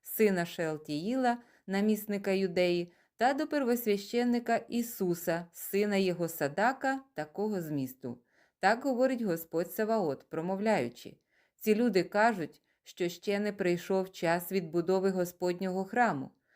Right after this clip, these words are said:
Тому Господнє слово через пророка Агея було такого змісту: «А для вас самих надійшов час жити в оздоблених домах, тоді як цей дім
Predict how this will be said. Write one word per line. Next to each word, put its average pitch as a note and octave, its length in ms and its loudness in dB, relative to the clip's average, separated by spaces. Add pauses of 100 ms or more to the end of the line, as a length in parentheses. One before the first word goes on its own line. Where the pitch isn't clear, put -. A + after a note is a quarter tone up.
(180)
Тому C#4 280 2
Господнє B3+ 560 2
слово A#3+ 380 2
через F#3 300 0
пророка F#3 720 2
Агея E3+ 580 -2 (300)
було A3 300 0
такого F#3+ 500 0
змісту: C#3 560 -6 (400)
«А G#3 140 0
для C4 220 2
вас D4+ 340 0
самих G#3+ 520 0 (280)
надійшов A3+ 680 -2
час - 460 -2 (160)
жити F3 420 2
в E3+ 60 -2
оздоблених E3+ 680 0
домах, F3 400 2 (400)
тоді G3 260 -2
як E3 260 0
цей D4 240 0
дім D3+ 360 -4